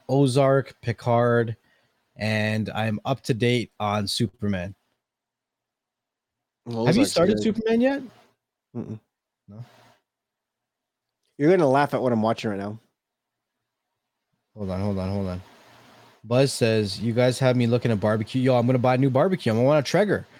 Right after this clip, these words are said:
Speaker 1: That's the
Speaker 2: Me too.
Speaker 1: barbecue I want.
Speaker 2: I've been wanting a really good barbecue for years.
Speaker 1: Yeah, yo, I want a barbecue, like, a real barbecue. Not
Speaker 2: And
Speaker 1: like
Speaker 2: no
Speaker 1: one
Speaker 2: one's
Speaker 1: of
Speaker 2: gonna
Speaker 1: these
Speaker 2: buy that shit except for me. So I'm gonna buy it.
Speaker 1: What?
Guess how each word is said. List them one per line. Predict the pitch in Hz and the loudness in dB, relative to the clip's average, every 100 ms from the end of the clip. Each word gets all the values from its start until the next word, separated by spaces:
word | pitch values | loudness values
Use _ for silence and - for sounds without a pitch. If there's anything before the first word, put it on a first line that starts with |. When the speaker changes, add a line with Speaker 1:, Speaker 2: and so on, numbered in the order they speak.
| _ _ - | _ _ -4
Speaker 1:
That's | 127 | -2
the | - | 0
Speaker 2:
Me | 147 | 2
too. | |
Speaker 1:
barbecue | 147 123 143 | 4 2 0
I | |
want. | 117 - - - _ _ _ _ _ _ _ _ _ _ _ _ _ _ _ _ _ - | 2 2 0 -4 _ _ _ _ _ _ _ _ _ _ _ _ _ _ _ _ _ -4
Speaker 2:
I've | 139 | 2
been | 175 190 | 4 4
wanting | 165 175 196 190 | 4 6 6 6
a | 131 127 | 4 4
really | 123 156 165 | 4 4 4
good | 156 120 | 0 2
barbecue | 135 147 - 170 | 2 0 -2 -6
for | 151 117 | -2 -4
years. | 101 120 143 107 82 - - _ _ | -2 0 2 0 -2 -12 -14 _ _
Speaker 1:
Yeah, | - 247 330 | -6 -2 0
yo, | 139 135 202 | 2 2 2
I | 151 | -2
want | 180 254 | -2 0
a | |
barbecue, | 233 269 311 - 156 | 0 -2 -4 -4 -2
like, | 120 | -2
a | 151 | -2
real | 165 262 | 0 0
barbecue. | 214 165 127 - 95 98 _ - | 2 0 0 -6 -12 -14 _ -4
Not | 185 247 | -2 2
Speaker 2:
And | |
Speaker 1:
like | 254 | 4
Speaker 2:
no | 147 | 6
Speaker 1:
one | 175 | 6
Speaker 2:
one's | 175 | 6
Speaker 1:
of | 190 | 4
Speaker 2:
gonna | 170 | 4
Speaker 1:
these | |
Speaker 2:
buy | 165 180 | 4 4
that | 175 156 | 4 2
shit | - 185 185 | 0 -2 -4
except | - - 143 - | -8 -4 -4 -2
for | 117 | 0
me. | 135 107 - _ _ | 0 0 -6 _ _
So | - 98 87 _ | -12 -12 -12 _
I'm | - 107 | -10 -6
gonna | 104 | -4
buy | 101 | -6
it. | - _ _ _ _ _ _ _ - | -8 _ _ _ _ _ _ _ -10
Speaker 1:
What? | 127 110 | -4 -4